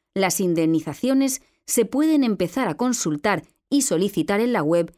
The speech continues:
veinticuatro horas después de la llegada del tren a la estación de destino. Antes de ese tiempo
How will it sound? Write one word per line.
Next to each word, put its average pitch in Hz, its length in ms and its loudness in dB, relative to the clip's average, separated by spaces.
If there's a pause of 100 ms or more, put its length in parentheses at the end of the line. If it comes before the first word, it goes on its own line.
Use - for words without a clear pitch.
(220)
veinticuatro 202 840 2
horas 233 280 -2 (220)
después 247 500 0
de 170 100 0
la 220 120 0
llegada 185 400 0
del 139 180 -2
tren 208 320 -2 (180)
a 190 120 2
la 165 80 2
estación 165 500 0
de 160 80 2
destino. 151 540 -2 (680)
Antes 214 360 2
de 196 120 2
ese 185 180 0
tiempo 233 440 0